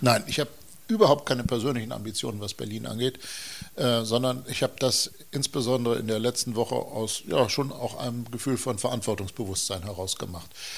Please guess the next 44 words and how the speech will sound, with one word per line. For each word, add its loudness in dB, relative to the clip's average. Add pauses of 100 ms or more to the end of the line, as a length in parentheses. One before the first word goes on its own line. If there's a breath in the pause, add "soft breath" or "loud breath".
(200 loud breath)
Äh, 4
mich -4
treibt 8
wirklich -2
um, 6
dass 4
dieses 2
sehr 4
stabile 2
Gefüge, -2
das -2
wir -2
in -4
Deutschland 0
haben, 2
im -4
Moment -4
merkwürdig -2
schnell 0 (360 loud breath)
instabil 4
geworden 2
ist, -2
obwohl 0
es -2
doch 0
nun -4
wirklich -6
überall 0
auf 0
der -2
Welt 0
Gesellschaften -2
gibt, -4
die -4
weiß -2
Gott -4
größere -2
Probleme -6
haben -4 (380 loud breath)
als -2
wir. -4 (420 loud breath)
Und, 0
äh, 2
ja, 4